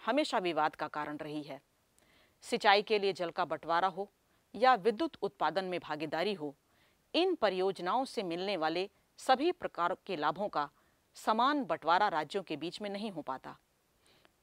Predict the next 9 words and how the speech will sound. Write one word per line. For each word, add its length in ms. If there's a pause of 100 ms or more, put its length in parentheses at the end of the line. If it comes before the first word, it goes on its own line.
कावेरी 420
जल 180
विवाद 320 (100)
इसका 220
ज्वलंत 380
उदाहरण 340
है। 200 (600)
यह 220
विवाद 360